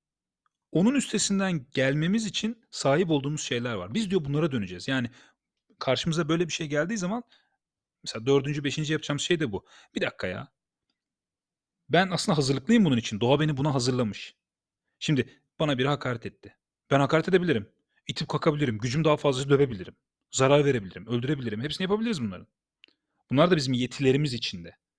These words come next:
Budizmin aslında söylediği biraz bu. "Hepsi var," diyor, "senin, senin içinde bunlardan." Ya aklımıza gelebilecek en vahşi şeyler bile var. Bunları insanlar yapıyor arkadaşlar. Yani haberlerde gördüğümüz şeyler yalan değil. İnsanlar bunları yapabiliyorlar. Ama bunun bir nedeni var. Eğer akli melekeleri yerinde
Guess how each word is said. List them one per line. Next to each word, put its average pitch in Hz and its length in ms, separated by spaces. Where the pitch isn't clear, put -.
Budizmin 139 280
aslında 147 240
söylediği 127 300
biraz 117 260
bu. - 160
"Hepsi - 300
var," 170 160
diyor, 127 120
"senin, 95 440
senin 113 220
içinde 90 260
bunlardan." 82 400
Ya 147 100
aklımıza 165 300
gelebilecek 180 280
en 196 160
vahşi 156 280
şeyler 170 300
bile 120 100
var. 92 140
Bunları 151 200
insanlar 170 420
yapıyor 123 300
arkadaşlar. - 340
Yani 110 320
haberlerde 131 440
gördüğümüz 135 260
şeyler 135 180
yalan 135 300
değil. - 160
İnsanlar 131 500
bunları 127 180
yapabiliyorlar. 170 640
Ama 185 160
bunun 208 180
bir 156 120
nedeni 139 280
var. 98 120
Eğer 131 160
akli 143 280
melekeleri 120 520
yerinde 113 540